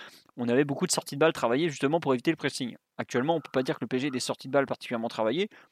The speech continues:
alors que ça avait fait très mal en début de saison au Real, par exemple, où on, a, on les avait vus venir presser et se faire retourner, euh, ou même Marseille, qui presse pas très bien, mais qui avait, qui avait montré des signes de fébrilité. Pour le coup, Bruges est une équipe qui s'est bien pressée, même très bien pressée, qui est très bien organisée,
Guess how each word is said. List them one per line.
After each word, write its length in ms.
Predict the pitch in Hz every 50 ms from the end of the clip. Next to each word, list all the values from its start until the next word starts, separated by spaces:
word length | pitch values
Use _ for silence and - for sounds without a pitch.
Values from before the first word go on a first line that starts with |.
| _ _ _ -
alors 220 | 143 151 165 160 -
que 80 | 147
ça 140 | 131 - 135
avait 160 | 127 127 131
fait 160 | 127 - 139 -
très 200 | - - 160 160
mal 280 | 165 165 165 156 - -
en 100 | 139 135
début 200 | 131 131 143 139
de 80 | -
saison 240 | - 135 127 131 123
au 40 | 110
Real, 260 | 113 120 165 196 190
par 120 | - 110
exemple, 300 | 110 117 156 185 185 - -
où 140 | 123 120 117
on, 100 | 123 120
a, 160 | 120 117 117 -
on 80 | 123 127
les 160 | 123 120 123
avait 100 | 127 131
vus 140 | 131 156 151
venir 180 | 143 135 123
presser 460 | - - - 131 - - 151 147 147 - - - - - - - - - -
et 40 | 117
se 140 | - - 127
faire 240 | - - 139 127
retourner, 640 | 113 123 127 - 139 127 127 127 131 135 135 135 127
euh, 180 | 117 110 104
ou 140 | 107 120 123
même 160 | 127 139 135 131
Marseille, 380 | 131 127 - - 180 196 202
qui 120 | 175 - 127
presse 220 | - - 123 -
pas 140 | - - 120
très 180 | - - 127 123
bien, 200 | 127 143 143 139
mais 100 | 123 107
qui 100 | - 123
avait, 320 | 117 117 117 117 113 117 - - - - - - - _
qui 100 | - 123
avait 140 | 117 117 123
montré 320 | 127 127 127 - - 139
des 100 | 135 123
signes 220 | 113 - - 139 131
de 80 | 127
fébrilité. 600 | 110 - 123 120 127 117 117 110 - 170 190 208 - - - _ _ _
Pour 140 | - 131 127
le 80 | 139 147
coup, 180 | - - 185
Bruges 280 | 156 147 156 185 147 131
est 100 | 113 -
une 100 | 120 123
équipe 240 | 127 - 175 156 -
qui 140 | - 117
s'est 160 | - - - 113
bien 240 | 117 123 165 185
pressée, 420 | 175 - 151 135 - - 156 180 - _ _ _ _ -
même 160 | 120 113 107 -
très 260 | - - - 170 170
bien 140 | 160 156 143
pressée, 540 | - 135 131 131 - - 131 - - 160
qui 100 | - -
est 20 | 151
très 220 | - - - 165
bien 160 | 165 165 156
organisée, 560 | 143 135 127 131 127 127 127 123 147 170 190